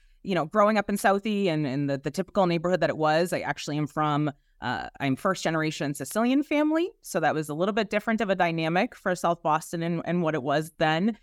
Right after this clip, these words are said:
But I didn't even realize how much that would really shape the pathway that I was going on and it would end up being on because of the, the American integration of it all, watching my family have their first jobs in America, uh,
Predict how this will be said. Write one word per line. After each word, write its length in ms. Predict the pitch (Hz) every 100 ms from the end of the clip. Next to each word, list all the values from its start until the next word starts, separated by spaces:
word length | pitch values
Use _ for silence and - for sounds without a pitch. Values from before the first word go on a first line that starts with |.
| _ -
But 240 | 170 -
I 60 | 233
didn't 200 | 311 277
even 140 | 202
realize 460 | 190 175 175 165 165
how 140 | 190
much 280 | 165 151 -
that 260 | 135 131 -
would 180 | 165 165
really 240 | 190 202
shape 400 | 202 - 226 220 _ -
the 80 |
pathway 640 | - 196 220 - 226 233 247
that 100 | 247
I 100 | 220
was 320 | 220 220 - - 202
going 340 | 220 220 226
on 240 | 226 226 220
and 160 | 170
it 60 | 156
would 160 | 165 -
end 200 | 175 170
up 160 | 165 175
being 260 | 180 190
on 260 | 190 202 214 _ _ _ _
because 440 | 220 - 226 196 196
of 260 | 175 165
the, 680 | 160 175 170 160 156 139 - _ -
the 100 | 151
American 540 | 147 151 170 196 202
integration 600 | 196 196 196 180 196 208 - -
of 120 | 185
it 60 | 185
all, 320 | 185 185 - -
watching 320 | 175 156 - 160
my 100 | 151
family 600 | - 156 160 156 156 147 -
have 140 | 160
their 160 | 160 160
first 400 | - 180 175 -
jobs 540 | 170 175 180 196 - - _ -
in 140 | 180
America, 580 | 170 156 165 185 160 170 _ _
uh, 220 | - 131